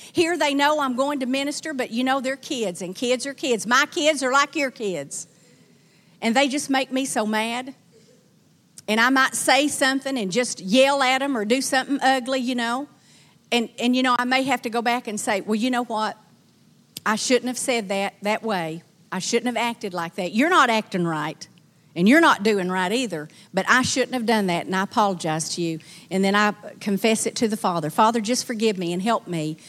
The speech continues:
to be a patient mother. Help me to be, Lord, you know I've gotta go preach. You know I've gotta go minister to those people. Help me, Lord, help me."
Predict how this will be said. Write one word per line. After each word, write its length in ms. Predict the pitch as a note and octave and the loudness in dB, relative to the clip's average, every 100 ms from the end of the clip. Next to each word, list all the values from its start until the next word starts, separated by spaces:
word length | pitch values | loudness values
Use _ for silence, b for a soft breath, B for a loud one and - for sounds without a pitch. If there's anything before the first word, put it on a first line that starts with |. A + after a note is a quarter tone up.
| B - | B -2
to 120 | A#3+ | 0
be 260 | G3 G#3 F#3+ | 4 4 2
a 60 | |
patient 500 | F3 A#3 G#3 - G#3 | 0 0 0 -2 -6
mother. 300 | F#3+ F3 D#3+ | -4 -4 -4
Help 260 | E3 A#3 A3+ | 2 2 4
me 300 | A3 A3 A3 B B | 4 4 2 B B
to 100 | - | -2
be, 240 | A3 A3+ G3 B - | 4 4 4 B 4
Lord, 400 | B3 D#4+ F#4 E4+ | 8 8 8 6
you 120 | F#4+ | 6
know 160 | F#4+ G4+ | 6 6
I've 160 | F4+ | 6
gotta 220 | C#4 C#4+ | 6 4
go 120 | B3 A#3 | 4 2
preach. 360 | - A#3+ A#3 | 2 0 2
You 100 | E4+ | 2
know 240 | F#4 G#4 G#4+ | 4 6 6
I've 120 | F#4 | 4
gotta 160 | E4 D4 | 4 4
go 160 | C#4 | 2
minister 360 | C4+ C4+ C4 - | 4 2 0 -2
to 60 | A3+ | 0
those 200 | A#3 - | 0 0
people. 240 | C#4+ C4 | 0 0
Help 420 | A#3+ A#4+ C#5 C5 | 2 4 4 2
me, 140 | A#4+ F#4 | 0 4
Lord, 260 | E4 C4+ | 4 4
help 260 | E4+ G4 E4+ | 4 4 2
me." 200 | A3 | -4